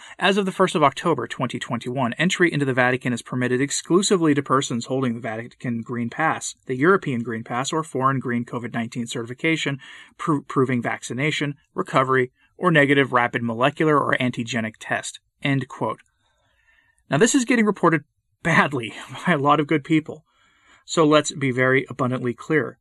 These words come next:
We can get in to the Vatican for Mass just fine, but you cannot go to the museums or other things tourists and visitors would want to visit without either proof of having received the jab or proof that you got covid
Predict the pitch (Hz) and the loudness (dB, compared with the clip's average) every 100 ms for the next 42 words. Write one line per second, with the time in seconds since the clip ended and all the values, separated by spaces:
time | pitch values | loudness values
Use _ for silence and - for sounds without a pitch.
0 | _ - 127 131 156 151 - 160 190 190 | _ -12 -6 2 2 2 -2 0 0 -2
1 | _ - 175 175 156 139 139 135 135 - | _ -4 0 2 4 4 2 0 -2 -2
2 | 170 147 139 135 147 135 123 - - 123 | 2 4 2 0 -6 -4 -4 -6 -2 -2
3 | 113 123 _ - _ - - - - 185 | -2 -10 _ -20 _ -12 -12 -10 0 2
4 | 190 180 165 165 170 147 139 131 135 - | 2 2 2 2 0 0 0 0 -2 -4
5 | 127 127 123 120 - - 139 131 - 139 | -4 -4 -4 -6 -10 -8 -2 -2 -2 -4
6 | 123 120 123 120 - 147 127 127 120 127 | -2 -2 -2 -2 0 -2 0 -4 -4 0
7 | 147 143 143 139 147 - 147 147 131 _ | 0 0 -2 -4 -6 -6 -4 -2 -4 _
8 | - 202 214 170 165 156 160 147 135 123 | -4 -2 -2 -4 -4 -2 -2 -2 -2 -2
9 | 139 120 110 131 _ - - _ - 165 | -4 -2 -4 -6 _ -20 -20 _ 0 0
10 | 170 170 - 143 139 139 - 123 123 107 | 2 2 2 2 2 0 0 -2 0 -6